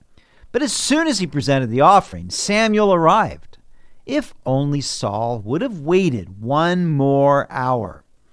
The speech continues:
God often tests our patience, taking us right to the last minute with difficult circumstances and difficult people. He wants to teach us to wait upon him.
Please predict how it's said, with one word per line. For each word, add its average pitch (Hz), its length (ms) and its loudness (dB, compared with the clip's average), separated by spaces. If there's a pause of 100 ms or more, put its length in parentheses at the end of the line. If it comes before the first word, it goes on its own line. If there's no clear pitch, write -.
(760)
God 208 280 8
often 92 540 4
tests 147 400 -4
our 135 140 2
patience, - 920 -6
taking 202 400 -2
us - 240 -2
right 202 340 4
to 175 100 -6
the 147 140 4
last 160 420 4
minute 143 400 0 (320)
with 180 360 2
difficult 247 640 0
circumstances 220 1120 -4 (600)
and 143 300 0
difficult 202 580 0
people. 226 500 -6 (640)
He 233 120 -2
wants 392 260 -2
to 156 100 -4
teach - 320 -2
us 110 160 -8
to 135 100 -4
wait 147 280 4
upon 98 340 -2
him. - 160 -18